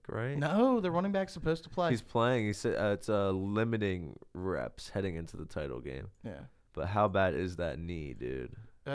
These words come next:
Speaker 2: it was the foot.
Speaker 1: Oh, it was his foot?
Speaker 2: It's
Speaker 1: I thought
Speaker 2: the
Speaker 1: it was his
Speaker 2: foot.
Speaker 1: knee,
Speaker 2: It's not
Speaker 1: dude.
Speaker 2: the knee, it's the foot.
Speaker 1: Oh, so that's the old buddy limping around like crazy.
Speaker 2: So, give me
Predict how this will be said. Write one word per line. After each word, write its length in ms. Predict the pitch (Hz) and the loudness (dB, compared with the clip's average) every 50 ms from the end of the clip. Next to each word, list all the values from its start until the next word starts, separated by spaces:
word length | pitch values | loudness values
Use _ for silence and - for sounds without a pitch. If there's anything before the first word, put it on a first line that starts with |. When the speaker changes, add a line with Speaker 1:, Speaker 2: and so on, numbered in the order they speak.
| 147 | -2
Speaker 2:
it 100 | 160 180 | -2 -2
was 180 | 180 160 147 - | -2 -4 -6 -6
the 80 | - - | -8 -10
foot. 360 | - - - 160 120 107 - - _ - _ _ - _ _ _ - - - | -8 -6 -2 -2 -2 -4 -6 -16 _ -20 _ _ -20 _ _ _ -12 -2 2
Speaker 1:
Oh, 60 | 101 | 2
it 40 | 101 | 2
was 80 | 101 | 4
his 160 | 98 92 87 - | 2 0 -4 -6
foot? 260 | - - - 101 113 | -10 -6 0 2 2
Speaker 2:
It's 80 | 104 117 | 4 4
Speaker 1:
I 20 | 123 | 4
thought 140 | 127 127 | 4 4
Speaker 2:
the 60 | 127 120 | 4 4
Speaker 1:
it 20 | |
was 100 | 110 104 | 4 2
his 80 | 104 95 | 2 0
Speaker 2:
foot. 100 | 92 92 | 0 -2
Speaker 1:
knee, 280 | 90 92 101 117 120 101 | -2 -2 -2 0 0 -2
Speaker 2:
It's 100 | 87 117 | -2 -4
not 180 | 123 - 120 120 | -4 -2 -2 -2
Speaker 1:
dude. 80 | 90 95 | -2 -2
Speaker 2:
the 40 | 117 | -4
knee, 220 | 117 117 117 104 | -4 -4 -6 -6
it's 140 | 95 - - | -8 -12 -14
the 80 | - 110 | -18 -20
foot. 320 | - - - 117 95 - - - - - - - - | -18 -12 -10 -10 -10 -10 -12 -20 -20 -20 -20 -16 -14
Speaker 1:
Oh, 160 | - 73 87 | -10 -8 -8
so 140 | 90 - 95 | -6 -4 -2
that's 120 | 90 87 - | -2 -2 -2
the 60 | 92 | -2
old 240 | 90 92 92 95 92 | 0 0 0 0 0
buddy 180 | 92 92 95 90 | 0 2 2 2
limping 320 | 85 80 87 - - 87 | 0 -2 -4 -4 -4 -6
around 260 | 82 85 87 87 85 78 | -4 -4 -4 -4 -4 -6
like 140 | 64 - | -8 -10
crazy. 420 | - - 85 95 98 92 - 92 - - | -8 -4 -2 -2 -2 -4 -6 -12 -14 -14
Speaker 2:
So, 680 | - - - - 135 131 127 127 123 123 120 117 113 - - - - - - - - - - - - - - - - - - - | -14 -12 -4 -2 0 2 2 2 2 2 0 0 -2 -6 -8 -12 -20 -20 -20 -20 -20 -20 -20 -20 -20 -20 -20 -20 -20 -20 -12 -4
give 280 | - 147 156 160 156 156 | 2 2 4 4 4 2
me 540 | 165 170 175 175 185 190 196 196 196 190 | 2 4 4 4 4 2 2 0 -4 -8